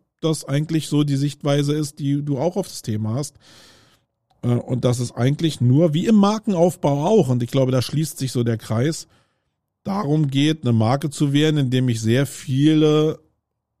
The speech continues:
Resonanzpunkte habe an dieser Kugel,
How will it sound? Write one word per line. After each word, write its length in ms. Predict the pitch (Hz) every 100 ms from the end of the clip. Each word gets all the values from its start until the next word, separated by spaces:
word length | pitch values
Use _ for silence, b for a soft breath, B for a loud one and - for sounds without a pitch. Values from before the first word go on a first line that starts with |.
| _ _
Resonanzpunkte 1080 | 107 135 135 131 156 - - 123 120 120 95
habe 520 | 107 117 139 160 -
an 160 | 120 117
dieser 260 | 120 123
Kugel, 540 | 113 123 131 151 170